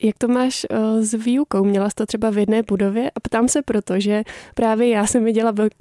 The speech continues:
velkou výhodu v tom, že mě, když skončila jedna hodina na jednom oboru, tak jsem na ten druhý prostě šla de facto přes chodbu.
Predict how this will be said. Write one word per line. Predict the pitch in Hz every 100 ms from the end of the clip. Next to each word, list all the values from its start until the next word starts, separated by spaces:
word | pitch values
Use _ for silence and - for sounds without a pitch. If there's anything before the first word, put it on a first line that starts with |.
| -
velkou | 220 220 - 247
výhodu | 233 220 226 247
v | -
tom, | 180 196
že | 220
mě, | 214 214
když | 233
skončila | - 233 226 233
jedna | 226 226 226
hodina | 220 208 220 208 202 - - -
na | 226
jednom | 233 277
oboru, | - 233 247 247
tak | 226
jsem | - 233
na | 220
ten | 226 233
druhý | 214 214 220
prostě | - 220 - 220
šla | - 220
de | 214
facto | 208 208 -
přes | 233 - 220
chodbu. | - 208 185 180